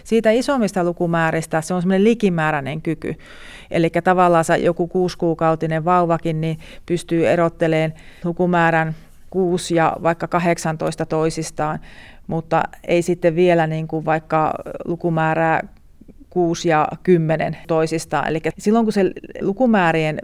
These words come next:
välinen ero on riittävän suuri, niin meillä on jo vastasyntyneenä kyky tehdä tämmöisiä erotteluja. Tää ajatellaan, että tää kyky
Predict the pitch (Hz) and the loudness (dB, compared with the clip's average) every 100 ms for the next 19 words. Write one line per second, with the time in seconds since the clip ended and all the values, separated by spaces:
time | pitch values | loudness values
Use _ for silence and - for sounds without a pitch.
0 | - 180 180 165 160 - 196 196 170 151 | -2 2 2 2 -2 0 2 4 4 0
1 | - - 175 165 220 - 170 165 202 202 | -4 -6 -2 2 2 4 0 2 4 4
2 | 175 156 160 160 170 165 190 190 196 196 | 4 0 -2 0 2 2 2 4 2 0
3 | 185 170 156 156 156 156 - 180 170 - | -4 -4 -2 -4 -4 -4 -2 0 0 -4
4 | - 180 220 190 156 156 151 143 160 156 | -2 0 0 0 -4 -4 -6 -2 -2 -2
5 | - 143 - - 156 - - - - _ | -4 -6 -4 -4 -4 -10 -20 -20 -20 _
6 | _ _ 214 233 220 220 208 190 165 160 | _ _ 4 4 4 4 4 2 2 -2
7 | 160 165 165 208 202 185 170 | -2 -2 2 0 2 2 2